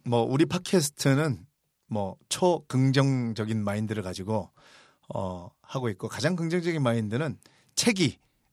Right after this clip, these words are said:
에, 내 인생을 잘 인도해주고 그리고 책을 읽는 사람은 절대 무너지지 않고 책을 읽는 사람들은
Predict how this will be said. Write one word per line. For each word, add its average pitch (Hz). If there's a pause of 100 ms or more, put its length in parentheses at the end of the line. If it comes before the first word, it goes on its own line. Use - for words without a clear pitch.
에, 104
내 117
인생을 107 (100)
잘 104
인도해주고 110 (320)
그리고 113
책을 165
읽는 107
사람은 104 (360)
절대 120
무너지지 107
않고 92 (380)
책을 180
읽는 127
사람들은 117